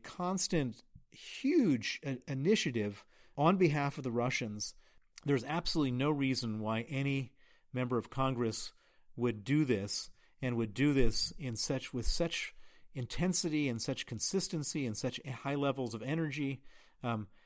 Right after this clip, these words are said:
unless there was something else going on. And, um, and so my assessment is that, that somehow the Russians have either got damaging information on Dana Rohrabacher, which would be some type of blackmail, or that they've, uh, found some way of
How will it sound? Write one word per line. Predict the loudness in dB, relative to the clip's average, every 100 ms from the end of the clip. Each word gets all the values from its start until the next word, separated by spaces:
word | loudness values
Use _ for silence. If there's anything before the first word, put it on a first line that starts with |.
| _
unless | -4 -2 0
there | 0
was | 0 4
something | 4 4 -2
else | -4 -6 -6
going | -2 -2
on. | -2 -8 -12 -20 _ -20 _ -6
And, | -4 -4 -4
um, | -4 -4
and | -8
so | -4
my | -2 0
assessment | 0 0 -2 -2 -4 -4
is | -4 -2
that, | -4 -6 -8
that | -6 -6 -10 -20 _ _ -12
somehow | -2 0 2 0 -2
the | -4
Russians | -2 -2 -2 -4
have | -4 -2
either | 0 0 -4 -8 -10 -8
got | -4 -4 -6 _ _ _ -4
damaging | -2 0 0 -2 -2
information | -4 -4 -4 -4 -4 -6
on | -6
Dana | -4 -4
Rohrabacher, | -4 -4 -4 -6 -6 -8 -10 _ _ -20 _
which | -8 -4
would | 2 2
be | 4 -2 -2 -8
some | -8 -4
type | -2 -4
of | -6
blackmail, | -6 -6 -4 -6 -6 -8 -12 _ _ _ -8
or | 2 2 2 -4
that | -8 -6
they've, | -6 -6 -6 -4 -2
uh, | -4 -8
found | -4 -4 -2
some | -2 -2
way | 0 -2 -2
of | -4 -12